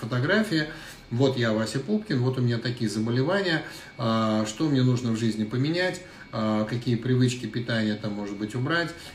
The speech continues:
и какие бады вы мне посоветуете. И тогда у меня глазастые смотрят на вашу фотографию, подбирают вам компат-, э,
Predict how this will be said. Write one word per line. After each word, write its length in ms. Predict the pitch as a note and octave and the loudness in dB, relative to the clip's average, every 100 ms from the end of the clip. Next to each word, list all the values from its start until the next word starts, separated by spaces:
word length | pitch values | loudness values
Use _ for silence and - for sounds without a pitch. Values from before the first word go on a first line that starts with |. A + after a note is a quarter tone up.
| - | -6
и 100 | A2+ | -2
какие 260 | B2+ D#3 | 0 0
бады 300 | B2+ B2 A#2+ | 2 2 2
вы 100 | A2+ | 2
мне 220 | B2 G#2+ G#2+ | 4 4 2
посоветуете. 680 | G#2+ - A2+ G#2 E2 E2 - | -2 -2 0 0 -4 -12 -6
И 20 | |
тогда 300 | C#3 D#3 A3 | -4 0 2
у 60 | F#3 | 2
меня 140 | E3+ | 0
глазастые 540 | D3 C#3 C3+ F3 F3 A#2 | 2 2 2 0 0 -2
смотрят 500 | C3 C#3+ B2 A2+ A#2+ | 0 0 0 -2 0
на 280 | A#2 A2+ A#2 | 0 0 0
вашу 280 | B2 A#2+ - | 0 -2 -4
фотографию, 720 | - B2+ B2 F#3+ A3 D#3+ D3 - - - | -8 -6 0 2 2 0 -4 -6 -16 -8
подбирают 500 | B2+ B2 C#3 C#3 B2+ | -2 2 4 4 2
вам 200 | A#2+ A2+ | 0 0
компат-, 580 | B2+ B2 B2 B2+ A2+ - | 2 0 2 0 0 -4
э, 200 | A2+ A2 | -4 -4